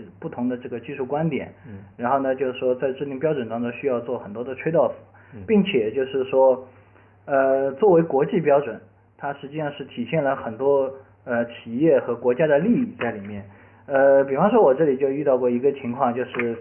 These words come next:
Speaker 1: 呃，关键字驱动的这个国际标准实际上是德国人主要编写的。
Speaker 2: 嗯。
Speaker 1: 那么，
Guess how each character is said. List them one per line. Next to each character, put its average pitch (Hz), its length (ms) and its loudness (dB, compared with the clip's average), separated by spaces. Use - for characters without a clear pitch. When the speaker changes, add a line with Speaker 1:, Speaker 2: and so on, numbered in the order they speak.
Speaker 1:
呃， 127 420 4
关 214 220 4
键 220 160 2
字 196 140 -6
驱 247 140 -4
动 262 180 4
的 131 160 4
这 127 140 -4
个 113 440 0
国 131 160 -2
际 147 80 -6
标 156 160 2
准 120 220 -4
实 123 120 -12
际 127 60 -8
上 135 220 -4
是 120 460 -4
德 131 140 2
国 180 180 2
人 113 280 -4
主 110 160 -12
要 104 120 -6
编 127 240 -4
写 117 120 -12
的。 - 100 -18
Speaker 2:
嗯。 104 140 -18
Speaker 1:
那 175 140 0
么， 180 260 6